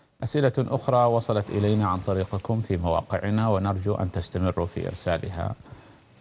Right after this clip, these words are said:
لعلنا نتمكن بحول الله أن تكون مدار حديثنا.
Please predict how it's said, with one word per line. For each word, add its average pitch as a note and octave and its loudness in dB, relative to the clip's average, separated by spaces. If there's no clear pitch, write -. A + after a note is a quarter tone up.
لعلنا G2 2
نتمكن F#2 -2
بحول E2+ -2
الله G2+ 2
أن A2 4
تكون G#2+ 4
مدار F#2+ 2
حديثنا. - -6